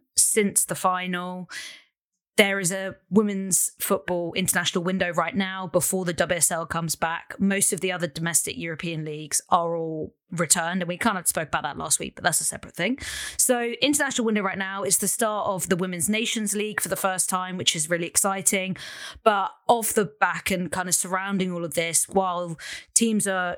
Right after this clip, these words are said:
trying to qualify for the Olympic Games, that's what the Nations League is gonna determine,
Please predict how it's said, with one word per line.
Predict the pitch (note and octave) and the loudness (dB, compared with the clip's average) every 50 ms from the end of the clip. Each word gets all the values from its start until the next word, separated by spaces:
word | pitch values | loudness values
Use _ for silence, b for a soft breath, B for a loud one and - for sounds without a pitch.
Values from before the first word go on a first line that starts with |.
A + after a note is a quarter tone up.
| _ _ | _ _
trying | - - G#3 F#3+ F#3 F#3 D3+ | 0 2 2 0 0 0 -2
to | - | -2
qualify | - - F#3 F3 E3 - - F3+ E3+ | -2 -2 -2 -2 0 0 0 0 -2
for | D3+ - | -2 -4
the | - | -4
Olympic | E3+ F3 E3 D3+ D#3+ - _ | -2 -2 -4 -6 -8 0 _
Games, | G3+ F#3+ G3 G3+ A3 A#3 A3+ | 0 0 0 -2 -2 -2 0
that's | - E3+ - - - | 0 0 0 0 -2
what | F#3 F3 | -2 -2
the | - E3 | -2 -4
Nations | E3+ E3+ D#3 - - F3 - | -4 -2 -4 -4 -2 -2 -4
League | E3+ D#3+ D#3 D3+ | -4 -4 -6 -6
is | D#3 D3+ | -6 -4
gonna | - E3+ D#3+ D3+ | -4 -4 -4 -4
determine, | E3 D#3 - G3 F#3+ F#3+ F3 E3+ E3 E3+ F3 F3+ F3 | -2 0 0 0 2 0 -2 -4 -4 -4 -4 -6 -6